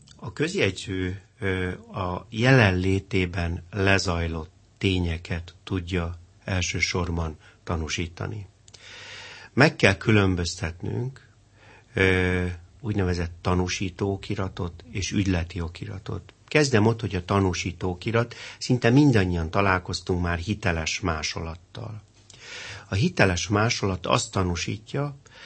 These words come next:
hogy egy iratot bemutattam a közjegyzőnél, és a róla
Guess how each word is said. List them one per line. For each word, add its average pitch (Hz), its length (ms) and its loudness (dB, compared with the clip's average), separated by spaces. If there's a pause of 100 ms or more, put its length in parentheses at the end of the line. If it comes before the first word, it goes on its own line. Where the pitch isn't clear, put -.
(260)
hogy 98 340 -4 (180)
egy 90 420 -4
iratot 110 680 2
bemutattam 110 760 4
a 82 80 -4
közjegyzőnél, 95 1080 -4 (640)
és 117 440 2
a 117 420 0
róla 127 580 6